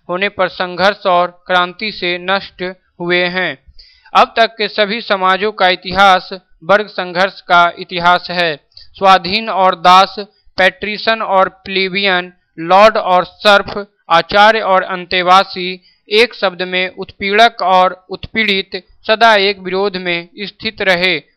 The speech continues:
और निरंतर कभी छिपा, कभी प्रकट युद्ध करते रहे, जिसका अंत कभी समाज के क्रांतिकारी पुनर्गठन से हुआ, कभी दोनों वर्गों के समान विनाश से।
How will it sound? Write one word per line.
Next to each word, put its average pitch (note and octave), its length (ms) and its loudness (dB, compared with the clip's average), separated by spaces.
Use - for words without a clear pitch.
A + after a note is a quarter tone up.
और F#3 140 4
निरंतर F#3 480 -4
कभी F3+ 300 -6
छिपा, G3+ 760 -2
कभी F3+ 180 -4
प्रकट G#3 460 -2
युद्ध F3+ 460 -10
करते F#3 360 -2
रहे, G3 380 0
जिसका F#3+ 520 4
अंत G3+ 340 -2
कभी G3 220 -2
समाज F#3+ 420 -2
के F#3 140 -6
क्रांतिकारी F3+ 720 -2
पुनर्गठन F#3 680 -6
से G#3+ 140 -6
हुआ, G#3 300 2
कभी F#3 500 -8
दोनों F#3 340 -8
वर्गों F3+ 320 -2
के F3+ 180 -10
समान F3+ 420 -2
विनाश E3+ 480 -4
से। D#3+ 400 -10